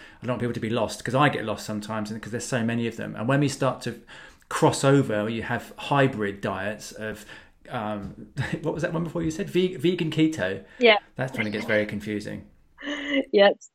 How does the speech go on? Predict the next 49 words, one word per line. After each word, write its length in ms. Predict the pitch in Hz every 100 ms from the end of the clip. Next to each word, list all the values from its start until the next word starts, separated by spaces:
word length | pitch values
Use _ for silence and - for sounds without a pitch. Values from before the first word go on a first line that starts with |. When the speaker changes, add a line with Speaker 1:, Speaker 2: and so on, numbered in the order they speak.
| - -
Speaker 2:
probably, 300 | 247 247 247
like, 180 | 254 262
do 60 | 247
you 40 |
know 100 | 269
what? 140 | 254 233
Like, 180 | 220
the 80 | 247
person 260 | 233 247 247
that 100 | 202
I 40 |
spoke 280 | 202 214 202
to 180 | - 208
said 160 | 202 196
that 140 | -
they 160 | 196 202
sometimes 420 | 208 214 214 196
did 120 | 196 -
five-day 420 | 202 190 - 180 -
fasts, 360 | 196 - - -
and 100 | 233
I 60 |
think 280 | 233 254 233 - _ _ _
just 220 | 277 311
by 120 | 370 370
how 200 | 277 240
restricted 520 | 240 - 254 - 240
you 120 | 220
are 160 | 214 208
on 80 | 202
what 160 | 196
you 140 | 214 196 _
can 120 | - -
eat, 260 | 226 185 -
it's 160 | 226 233
probably 260 | 277 262
just 160 | 349 -
easier 300 | 175 190 190
just 180 | 196 -
to 60 | 196
not 220 | 202 -
eat, 200 | 233 247 _ _ _ _ _ _
and 120 | 247
maybe 220 | 226 220
that's 240 | 220 214 208
why 100 | 208
it's 160 | -
<laughs> 0 |
easier 240 | 262 233